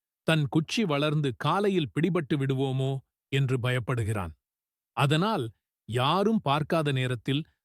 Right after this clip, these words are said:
தனது குச்சியை சிறிதளவு உடைத்து மறைத்து விடுகிறான். மறுநாள் காலையில் காவலர்கள் அனைவரும் தங்கள் குச்சிகளை சமர்ப்பிக்கின்றனர். அப்போது திருடன் நாகனின் குச்சி மட்டும்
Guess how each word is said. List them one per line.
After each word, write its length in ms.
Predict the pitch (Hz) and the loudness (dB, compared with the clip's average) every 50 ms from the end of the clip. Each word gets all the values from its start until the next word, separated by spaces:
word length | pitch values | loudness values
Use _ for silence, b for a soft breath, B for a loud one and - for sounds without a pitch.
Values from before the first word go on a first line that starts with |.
| _ _ | _ _
தனது 340 | - 147 139 139 131 131 - | -2 0 0 0 0 -2 -2
குச்சியை 440 | - 151 - - - 175 160 175 | -2 -4 -2 -2 0 0 0 0
சிறிதளவு 800 | 170 - - - 143 156 185 170 151 139 139 143 151 160 175 147 | -2 -2 -2 0 2 2 2 2 0 0 0 0 0 0 0 0
உடைத்து 460 | 123 123 135 147 151 - _ - 170 | 0 0 0 -2 -2 -2 _ -2 0
மறைத்து 420 | 143 123 120 131 143 135 - - 135 | 0 0 0 -2 -2 -2 -2 -2 -2
விடுகிறான். 440 | 131 120 120 101 - 95 87 80 - _ _ _ _ _ _ _ _ _ _ _ _ - | 0 0 0 -2 -2 -4 -6 -8 -12 _ _ _ _ _ _ _ _ _ _ _ _ 0
மறுநாள் 440 | 156 165 202 226 233 240 240 247 240 | 2 4 4 4 4 4 2 0 0
காலையில் 600 | 180 - 156 147 156 156 147 139 131 104 90 92 - _ _ _ _ _ | -2 0 0 0 2 0 0 0 -2 -2 -4 -8 -12 _ _ _ _ _
காவலர்கள் 680 | - - 143 151 180 196 208 208 208 196 170 160 170 147 | -4 -2 0 2 2 4 4 4 2 2 2 2 2 2
அனைவரும் 500 | 135 135 151 156 147 147 147 160 175 165 | 2 0 0 0 0 0 0 0 0 -2
தங்கள் 340 | - 139 135 131 131 127 117 | 0 0 0 0 0 -2 0
குச்சிகளை 500 | - 156 139 - - 147 143 135 135 135 - - | 0 0 0 0 0 0 0 0 -2 -2 -4 -4
சமர்ப்பிக்கின்றனர். 840 | 135 131 135 131 - - - 117 - 139 131 123 127 113 104 92 85 - _ _ _ _ _ _ _ _ _ _ _ _ _ | -2 -2 -2 -2 -2 -4 -6 -2 -2 0 0 0 0 0 -2 -4 -6 -10 _ _ _ _ _ _ _ _ _ _ _ _ _
அப்போது 600 | - - - - 165 156 147 131 139 120 95 - _ _ _ _ _ _ _ | 0 0 2 4 4 2 4 2 0 -2 -2 -6 _ _ _ _ _ _ _
திருடன் 480 | - 214 240 262 220 240 226 190 165 | 4 4 4 4 4 4 2 2 2
நாகனின் 460 | 160 170 170 131 160 160 156 151 143 - | 2 0 0 2 2 2 2 0 0 0
குச்சி 340 | - 175 160 - - 196 180 | -2 -2 -2 0 0 0 0
மட்டும் 500 | 151 139 127 - - 175 147 110 90 | 0 0 -2 -2 -2 -2 -2 -2 -4